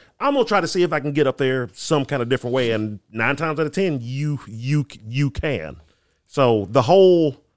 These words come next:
like I say about the last game, the, you know, the game doesn't say no thing, it's definitely with that, with, with, with how you build stuff.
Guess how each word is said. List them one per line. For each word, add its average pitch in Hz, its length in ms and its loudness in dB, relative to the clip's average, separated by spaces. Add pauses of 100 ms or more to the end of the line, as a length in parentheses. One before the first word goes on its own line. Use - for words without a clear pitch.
(180)
like 135 140 0
I 139 100 4
say 147 200 0
about 127 320 2
the 120 100 0
last 127 300 2
game, 101 440 -2 (280)
the, 113 360 -4
you 120 140 -4
know, 104 100 0
the 95 120 -6
game 110 280 -2
doesn't 113 240 0
say 113 220 -2
no 127 300 0
thing, 170 440 0 (760)
it's 135 160 2
definitely 160 400 4
with 143 200 4
that, 110 320 -2
with, 113 320 -2 (200)
with, 113 360 -4
with 123 200 -2
how 127 140 2
you 110 140 -2
build 101 200 -2
stuff. - 260 -6